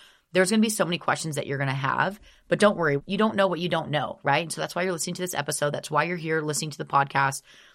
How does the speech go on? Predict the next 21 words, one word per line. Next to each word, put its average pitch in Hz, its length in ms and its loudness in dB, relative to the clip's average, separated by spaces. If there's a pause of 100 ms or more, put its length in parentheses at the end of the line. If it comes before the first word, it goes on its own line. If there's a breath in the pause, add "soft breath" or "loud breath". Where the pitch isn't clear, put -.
(140 loud breath)
listening 190 280 0
to 214 80 0
people 214 240 -2
who've 196 160 -4
done 214 180 4
there, 139 180 2 (120)
done 175 200 0
it 151 120 -2
and 147 120 -4
been 160 200 -2
there, 156 160 0
done 139 220 0
that, - 200 -6
right? 139 320 -2 (560)
If - 80 -10
you're 196 80 -2
someone 190 220 -2
who's 165 140 -4
maybe 160 240 -2
well 139 180 0
seasoned, 151 420 -2